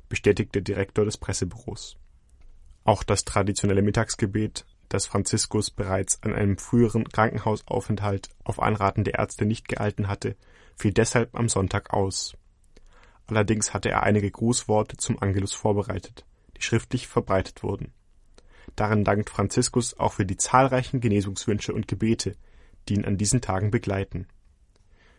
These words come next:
Wie in einem Statement aus dem Vatikan weiter präzisiert wurde,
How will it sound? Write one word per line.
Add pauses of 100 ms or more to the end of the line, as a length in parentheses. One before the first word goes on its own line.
Wie
in
einem
Statement
aus
dem
Vatikan
weiter
präzisiert
wurde,